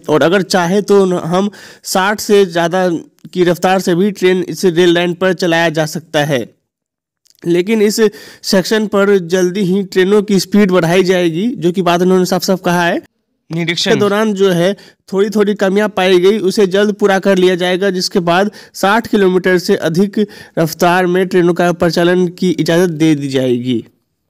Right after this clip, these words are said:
तो दोस्तों कुछ इस प्रकार का जो ये आज की खबर है, जो कि एक वाकई में बहुत ही अच्छा खबर है इस रेल लाइन के लिए।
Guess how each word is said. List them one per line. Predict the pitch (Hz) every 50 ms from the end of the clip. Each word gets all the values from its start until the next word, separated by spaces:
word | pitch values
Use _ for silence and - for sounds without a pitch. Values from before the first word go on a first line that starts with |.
| _ -
तो | 196 196
दोस्तों | 208 208 208 240 226
कुछ | - - -
इस | 208 196
प्रकार | - 208 190 185 185 180 190
का | 185 - 185 180
जो | 185
ये | 185 185 175
आज | 160 170 170 -
की | 175
खबर | 160 - 180 156 165 165
है, | 165 190 185
जो | 165 175
कि | - 185 175
एक | 175 151
वाकई | 151 156 156 160 156 220 208
में | 190 190 175
बहुत | 151 160 170 175 185
ही | 165
अच्छा | 156 - - 190 175
खबर | - - 165 151 156 156
है | 165
इस | 170 160 -
रेल | 156 147 143 143
लाइन | 147 151 151 147 139
के | 135
लिए। | 131 123 120 110